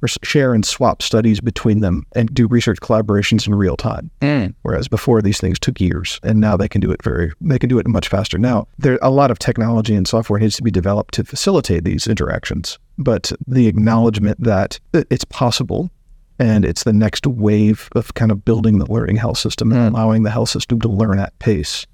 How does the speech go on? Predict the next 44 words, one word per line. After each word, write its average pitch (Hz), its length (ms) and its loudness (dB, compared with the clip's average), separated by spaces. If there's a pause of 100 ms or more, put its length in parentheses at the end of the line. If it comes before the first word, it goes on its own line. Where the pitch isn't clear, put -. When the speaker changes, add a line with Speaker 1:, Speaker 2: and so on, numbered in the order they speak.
Speaker 1:
It 143 80 2
is 139 220 2
really 160 220 2
interesting 123 360 -2
because 107 300 -2
when 110 100 0
you 110 80 2
talk 147 280 0
to 98 240 0 (460)
some 117 200 0
academics 98 560 2
that 101 120 2
have 101 120 0
been 101 160 4
thinking 117 340 0
about 104 220 0
this 92 120 0
for - 160 -2
a - 60 2 (120)
long 87 180 0
time, - 400 -4 (320)
this 127 180 2
wave 135 380 4
of - 160 -2
knowledge 107 560 2
that's - 220 -2
going 107 240 2
to 98 60 -4
be 98 140 0 (260)
unleashed 104 800 0 (220)
by 117 300 0
this 113 200 0
type 101 260 0
of 107 360 0
network, 107 460 0
they 117 340 2
liken 127 380 2
that 117 220 0
to - 100 -10
the, - 120 0 (360)
the - 140 0
impact 156 360 0
of 113 120 0
that, 113 300 0